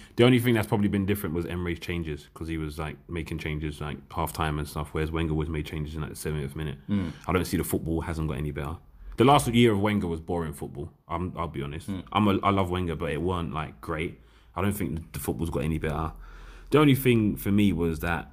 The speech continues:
Speaker 1: Uber kept Emery in his job longer than he probably should have been there.
Speaker 2: I mean, what, like, he kept on saving, rescuing the, the
Speaker 1: If
Speaker 2: point.
Speaker 1: he don't score those goals, we're, like, what,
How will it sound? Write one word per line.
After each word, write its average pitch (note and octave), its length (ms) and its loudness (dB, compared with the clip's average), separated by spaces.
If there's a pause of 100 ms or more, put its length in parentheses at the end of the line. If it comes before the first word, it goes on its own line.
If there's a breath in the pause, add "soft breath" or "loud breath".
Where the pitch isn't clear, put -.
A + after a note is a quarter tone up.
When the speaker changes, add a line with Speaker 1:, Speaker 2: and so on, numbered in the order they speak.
Speaker 1:
Uber F2 400 4 (140)
kept - 340 -8 (200)
Emery D#2+ 280 -4
in D#2 80 -4
his D#2 100 -6
job F2 320 -8
longer A2 280 0
than G#2+ 200 0
he G#2+ 100 0
probably A#2+ 460 0
should C#3 220 -2
have A2 100 0
been G2+ 140 0
there. F#2+ 160 -4 (100)
Speaker 2:
I - 40 -6
mean, G2 340 0
what, F#2+ 160 0
like, F#2 140 -8
he G2+ 140 0
kept G#2+ 240 -4
on G2 120 -4
saving, G#2 380 2
rescuing G#2 400 2
the, F#2+ 120 -2
the - 240 -10
Speaker 1:
If B2 120 6
Speaker 2:
point. - 40 6
Speaker 1:
he F#3 120 8
don't D#3+ 160 6
score C#3 200 4
those A2 180 4
goals, G2 320 0
we're, G#2 160 2
like, E2 240 -4
what, E2 200 -10